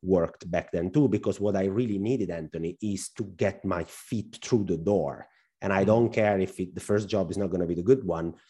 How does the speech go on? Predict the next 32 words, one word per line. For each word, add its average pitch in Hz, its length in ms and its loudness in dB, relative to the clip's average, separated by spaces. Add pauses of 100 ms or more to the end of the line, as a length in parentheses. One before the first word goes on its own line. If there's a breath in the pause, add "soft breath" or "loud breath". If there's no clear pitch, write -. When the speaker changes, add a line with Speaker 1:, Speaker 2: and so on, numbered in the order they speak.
(280 soft breath)
Speaker 1:
I'm 110 100 2
still 185 180 4
gonna 110 180 6
learn 131 240 4
something 92 360 -6
'cause - 180 -10
I, 78 80 -6 (140)
I, - 100 -16 (440)
I 85 60 -2
have 82 120 -2
no 101 180 4
idea 87 340 2
what 80 160 -2
I'm 80 120 -2
doing 101 280 4
here. 76 240 -6 (320 loud breath)
So, 104 640 2
and, 104 160 -6
and 101 100 -4
ultimately 95 800 0
it's 117 180 -8
gonna 82 200 -2
be 98 120 2
a 101 40 4
good 113 160 4
experience. 113 520 0
That 123 200 -2
was 110 120 0
my 101 140 -2
mindset 95 540 -4
back 78 240 -8
then. 65 200 -12